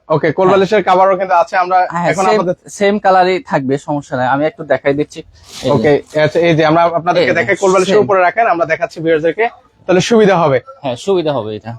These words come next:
Speaker 2: আপনারা স্ক্রিনশট নিয়ে না-, রাখেন যার যেটা পছন্দ, কারণ এই প্রিমিয়াম কমফোর্টার গুলো আসলে, আহ, আপনার থাকে না। আপনার পছন্দের কালারটা আপনার স্ক্রিনশট নিয়ে আমাদের ইমো, WhatsApp আছে, ওখানে যোগাযোগ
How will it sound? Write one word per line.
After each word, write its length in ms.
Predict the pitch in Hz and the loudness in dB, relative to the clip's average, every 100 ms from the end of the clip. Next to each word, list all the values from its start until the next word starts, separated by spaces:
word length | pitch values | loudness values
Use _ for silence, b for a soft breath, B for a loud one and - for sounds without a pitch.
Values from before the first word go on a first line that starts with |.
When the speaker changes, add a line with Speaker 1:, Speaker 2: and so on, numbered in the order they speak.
| - | -6
Speaker 2:
আপনারা 360 | 160 226 233 226 | -2 2 4 2
স্ক্রিনশট 400 | 214 254 226 240 220 | 2 -2 0 -2 0
নিয়ে 180 | 202 | 0
না-, 220 | 165 131 156 | 2 4 4
রাখেন 320 | 156 196 180 | 2 -2 -2
যার 200 | 156 147 | 0 0
যেটা 200 | 147 165 | -2 -6
পছন্দ, 340 | 151 143 131 123 | -4 -4 -4 -4
কারণ 280 | 160 165 151 B B B | 0 0 -2 B B B
এই 100 | 175 | -2
প্রিমিয়াম 420 | - 185 185 208 | 0 -2 0 0
কমফোর্টার 400 | 202 196 196 185 | 0 0 0 0
গুলো 180 | 180 185 | 2 2
আসলে, 220 | 165 180 | 2 2
আহ, 680 | 170 165 - 151 143 127 - | 2 2 4 4 4 2 0
আপনার 480 | 147 151 147 - 104 - - | -2 0 0 -4 -12 -20 -8
থাকে 260 | 180 170 147 | -6 -2 0
না। 200 | 110 123 | 0 -4
আপনার 320 | 139 160 156 - - | -4 0 0 -2 -4
পছন্দের 340 | 170 156 175 170 | -2 -2 -4 -2
কালারটা 340 | 175 160 165 | 0 0 -2
আপনার 240 | 170 180 | -4 -4
স্ক্রিনশট 440 | 151 165 156 170 175 | -4 -6 -4 -6 -2
নিয়ে 140 | 190 202 b b | -4 -4 b b
আমাদের 260 | 147 147 170 | -2 2 2
ইমো, 300 | 160 165 170 | 4 4 2
WhatsApp 260 | 170 180 | 2 -2
আছে, 200 | 175 175 | -2 -2
ওখানে 280 | 214 160 147 | -4 -2 -6
যোগাযোগ 320 | 147 160 151 | -2 -2 -2